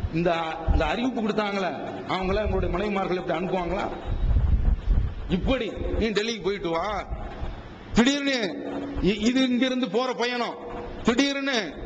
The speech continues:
நாடாளுமன்றத்துல ஒரு குழுவை தேர்ந்தெடுத்து நீங்க அமெரிக்காவுக்கு போயிட்டு வாங்க, நீங்க லண்டனுக்கு போயிட்டு வாங்க, ரஷ்யாவில் உள்ள பார்லிமெண்டரி சிஸ்டம் எப்படி இருக்குன்னு பார்த்துட்டு வாங்க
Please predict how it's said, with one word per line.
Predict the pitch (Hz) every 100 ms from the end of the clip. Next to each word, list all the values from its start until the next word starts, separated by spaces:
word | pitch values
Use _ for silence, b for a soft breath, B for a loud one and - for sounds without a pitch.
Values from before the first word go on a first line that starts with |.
| - - - -
நாடாளுமன்றத்துல | 147 202 269 269 254 247 240 233 240
ஒரு | 226 208
குழுவை | 233 269 262 208 151 - - - - - - -
தேர்ந்தெடுத்து | 220 277 262 247 247 262 214 151 - - -
நீங்க | 196 226
அமெரிக்காவுக்கு | 202 254 277 247 240 202
போயிட்டு | 214 208
வாங்க, | 208 185 185 196 190 147 - - - - - -
நீங்க | 147 262 262 220 202 185
லண்டனுக்கு | 180 262 285 262 208
போயிட்டு | 214 196
வாங்க, | 196 185 190 202 165
ரஷ்யாவில் | 160 254 262 240
உள்ள | 220 208
பார்லிமெண்டரி | 196 220 254 233 208
சிஸ்டம் | 190 196 208 233
எப்படி | 190 196 247
இருக்குன்னு | 196 214 175
பார்த்துட்டு | 202 185 190
வாங்க | 175 170 185 170